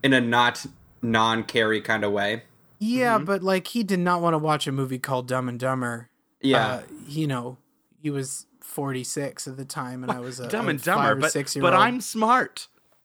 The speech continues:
Speaker 1: I'm a smart boy.
Speaker 2: Yeah, so we didn't watch 'em, and then I never saw 'em, but I was aware. I mean, I was, I was
Speaker 1: <laughs>
Speaker 2: absolutely aware of the, you know, the landslide of James Carrey after The Mask.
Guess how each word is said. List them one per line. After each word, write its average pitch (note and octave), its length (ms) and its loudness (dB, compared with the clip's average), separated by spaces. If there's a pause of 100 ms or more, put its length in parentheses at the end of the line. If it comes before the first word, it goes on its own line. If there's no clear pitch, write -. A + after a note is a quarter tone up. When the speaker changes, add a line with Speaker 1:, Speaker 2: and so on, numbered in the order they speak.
(120)
Speaker 1:
I'm F#3+ 300 -2
a F3 60 -6
smart E3 560 0
boy. - 360 -2 (640)
Speaker 2:
Yeah, A3+ 360 2
so - 180 2
we G#3 220 2
didn't B3 220 4
watch E3+ 280 2
'em, A3 240 2
and E3+ 220 2
then E3 180 0
I D#3+ 100 0
never D#3 300 0
saw D#3 400 2
'em, A#2+ 220 -8
but F3 420 2
I F#3 140 0
was E3 180 2
aware. C3 640 -2
I D3 60 -4
mean, C#3+ 160 2
I C#3 100 2
was, B2 240 -4
I - 120 -8
was G#3 120 6
Speaker 1:
<laughs> - 100 -6
Speaker 2:
absolutely C3 520 -2
aware B2 420 0
of A#2 140 -8
the, G#2+ 300 -12 (340)
you C3+ 100 0
know, A2 280 -6 (200)
the B2 140 -6
landslide B2+ 720 -4
of A2+ 140 -14
James B2+ 320 -8
Carrey B2 560 -8 (520)
after B2+ 240 -4
The A#2+ 120 -12
Mask. B2 580 -10